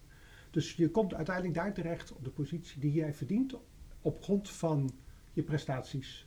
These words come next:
Eh, op grond van een combinatie, kan je zeggen, van je talenten en je inspanningen die je bereid bent te leveren. En dat betekent dus dat, eh, een ideale meritocratie, ehm, de mensen met de meeste kwaliteiten, zou je kunnen zeggen, met de meeste verdiensten op de beste posities komen.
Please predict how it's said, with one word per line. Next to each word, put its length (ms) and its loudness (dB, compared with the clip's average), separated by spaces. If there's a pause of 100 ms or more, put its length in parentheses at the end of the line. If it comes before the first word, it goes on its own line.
Eh, 100 0
op 120 -6
grond 220 0
van 420 -2
een 160 -8
combinatie, 500 2
kan 100 0
je 60 0
zeggen, 160 0
van 100 4
je 80 2
talenten 640 2
en 200 4
je 240 2 (320)
inspanningen 580 2
die 160 0
je 240 -2
bereid 320 2
bent 360 -4
te 100 -2
leveren. 340 0 (440)
En 80 0
dat 100 4
betekent 240 6
dus 80 6
dat, 220 2
eh, 220 2
een 260 2
ideale 500 4
meritocratie, 760 2 (540)
ehm, 360 6 (580)
de 160 2
mensen 360 2
met 100 4
de 60 2
meeste 260 2
kwaliteiten, 540 2
zou 140 0
je 60 0
kunnen 180 2
zeggen, 280 0
met 160 0
de 60 -2
meeste 260 2
verdiensten 420 2
op 80 -4
de 60 0
beste 260 -2
posities 440 -2
komen. 340 -4